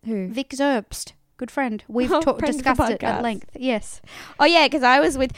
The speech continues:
Speaker 1: okay, so Eggshell Skull is this book about, um, a trigger warning here.
Speaker 2: Yeah.
Speaker 1: <laughs> Um, it's about, like, uh, the writer,
Speaker 2: Bree
Speaker 1: um,
Speaker 2: Lee.
Speaker 1: working in the justice system, working as a judge's associate on, like,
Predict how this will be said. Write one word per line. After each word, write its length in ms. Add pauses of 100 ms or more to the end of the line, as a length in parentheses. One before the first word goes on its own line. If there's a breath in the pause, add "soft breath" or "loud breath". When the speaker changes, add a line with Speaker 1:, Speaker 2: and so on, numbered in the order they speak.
(140 loud breath)
Speaker 1:
okay, 160
so 100
Eggshell 300
Skull 340
is 200
this 160
book 360
about, 360 (160)
um, 460 (340)
a 40
trigger 300
warning 340
here. 300
Speaker 2:
Yeah. 300
Speaker 1:
<laughs> 20
Um, 380
it's 240
about, 240
like, 220 (440 loud breath)
uh, 580 (640)
the 320
writer, 680 (340)
Speaker 2:
Bree 140
Speaker 1:
um, 140
Speaker 2:
Lee. 60
Speaker 1:
working 360
in 100
the 60
justice 400
system, 560
working 340
as 100
a 60
judge's 340
associate 560 (120)
on, 180
like, 240